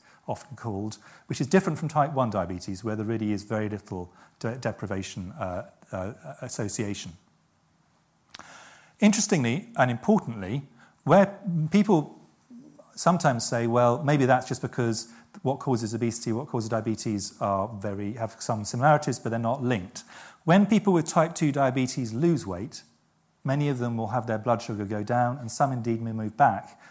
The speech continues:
to a situation where they do not have diabetes. So the link,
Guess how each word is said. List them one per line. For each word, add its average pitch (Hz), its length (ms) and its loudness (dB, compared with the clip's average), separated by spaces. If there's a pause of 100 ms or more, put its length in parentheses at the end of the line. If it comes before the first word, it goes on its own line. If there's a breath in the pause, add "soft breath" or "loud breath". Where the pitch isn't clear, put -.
to - 80 -6
a - 20 -2
situation 117 540 -6
where 113 80 -4
they 113 80 -2
do 117 160 -6
not 127 260 -4
have 98 180 -8
diabetes. 92 680 -10 (480 soft breath)
So 127 240 -4
the 120 100 -2
link, 175 400 0